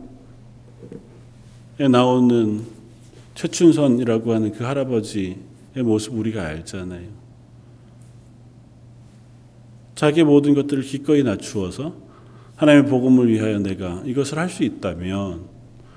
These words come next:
어쩌면 거지와 같이 그렇게 자기의 모습을 낮출 수도 있었던, 어, 분의 모습을 우리가 봅니다.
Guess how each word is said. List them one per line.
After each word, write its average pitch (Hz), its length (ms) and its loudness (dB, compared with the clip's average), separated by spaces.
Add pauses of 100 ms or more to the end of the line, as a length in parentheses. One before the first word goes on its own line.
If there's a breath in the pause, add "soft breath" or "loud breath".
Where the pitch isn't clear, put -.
(140 soft breath)
어쩌면 175 320 0
거지와 143 540 2
같이 87 580 -10 (1400 soft breath)
그렇게 117 640 -4 (480 soft breath)
자기의 120 280 -2
모습을 110 300 0
낮출 110 280 -4
수도 147 240 -6
있었던, 110 680 -4 (640 loud breath)
어, - 400 -20
분의 123 240 2
모습을 95 340 -2
우리가 87 200 -12
봅니다. 80 360 -18